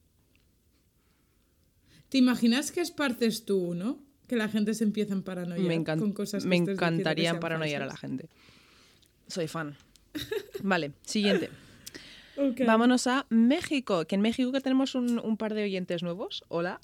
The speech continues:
Speaker 2: oli, oli, seguidnos en Instagram y en todas estas cosas. Eh, y esta va
Speaker 1: Hola,
Speaker 2: por
Speaker 1: México.
Speaker 2: vosotros. Y si lo digo mal, si digo algunas de esas cosas que lo, las que voy a decir ahora mal, eh, corregidme, porfa. Vale.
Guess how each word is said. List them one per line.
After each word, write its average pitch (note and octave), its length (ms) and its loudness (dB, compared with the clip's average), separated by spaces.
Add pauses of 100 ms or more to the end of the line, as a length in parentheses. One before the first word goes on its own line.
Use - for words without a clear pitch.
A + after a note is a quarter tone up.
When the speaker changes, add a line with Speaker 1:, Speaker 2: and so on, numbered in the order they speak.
Speaker 2:
oli, E3 300 -4
oli, E3 320 -2
seguidnos E3+ 500 -6
en F3 80 -4
Instagram D#3+ 380 -6
y D#3 80 -4
en D#3 60 -6
todas D#3 220 -6
estas D3+ 240 -14
cosas. G3+ 380 -10 (580)
Eh, F3+ 320 -2
y F3+ 120 -2
esta G#3+ 200 -2
va G#3+ 240 0 (160)
Speaker 1:
Hola, B3+ 200 0
Speaker 2:
por - 100 4
Speaker 1:
México. - 60 -2 (200)
Speaker 2:
vosotros. C4 240 0
Y F#3 60 -4
si - 120 -6
lo F#3 120 0
digo G#3+ 180 0
mal, B3+ 220 2
si G#3+ 140 -4
digo G3 220 -2
algunas A3 400 -4
de G3 100 -6
esas F#3+ 200 -8
cosas F3 240 -6
que F3+ 100 -8
lo, E3 160 -6
las D#3 200 -12
que E3 80 -10
voy D3+ 140 -6
a D3 40 -6
decir D3 220 -8
ahora C#3 160 -6
mal, E3+ 200 -4 (800)
eh, E3 460 -2 (280)
corregidme, E3+ 460 -8
porfa. - 280 -14 (800)
Vale. F3 240 -2